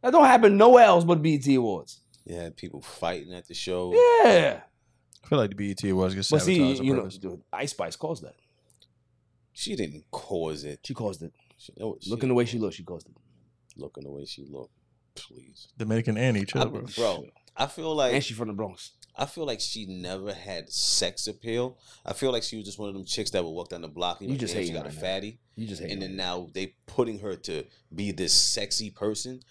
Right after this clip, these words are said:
Speaker 2: 'cause it doesn't look natural.
Speaker 1: I think you hating
Speaker 2: She looks
Speaker 1: right
Speaker 2: like
Speaker 1: now.
Speaker 2: she's trying very hard to be sexy.
Speaker 1: I think you hating right now.
Speaker 3: I'll wait for the Ice Spice behind the scene E Hollywood True Story
Speaker 1: Yep.
Speaker 3: to hear, like,
Speaker 1: I hope
Speaker 3: really,
Speaker 1: that,
Speaker 3: like
Speaker 1: I'm not even,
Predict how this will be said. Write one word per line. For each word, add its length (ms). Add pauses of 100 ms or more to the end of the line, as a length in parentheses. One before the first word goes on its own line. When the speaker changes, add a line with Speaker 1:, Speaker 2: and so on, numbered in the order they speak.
(180)
Speaker 2:
'cause 180
it 140
doesn't 280
look 180
natural. 760
Speaker 1:
I 80
think 160
you 60
hating 160
Speaker 2:
She 60
looks 180
Speaker 1:
right 60
Speaker 2:
like 40
Speaker 1:
now. 40
Speaker 2:
she's 160
trying 640
very 320
hard 460
to 100
be 180
sexy. 720
Speaker 1:
I 60
think 180
you 60
hating 200
right 160
now. 80
Speaker 3:
I'll 100
wait 160
for 120
the 120
Ice 260
Spice 360
behind 320
the 60
scene 300
E 200
Hollywood 340
True 180
Story 440 (240)
Speaker 1:
Yep. 280
Speaker 3:
to 100
hear, 100
like, 40
Speaker 1:
I 100
hope 60
Speaker 3:
really, 100
Speaker 1:
that, 180
Speaker 3:
like 120
Speaker 1:
I'm 100
not 140
even, 280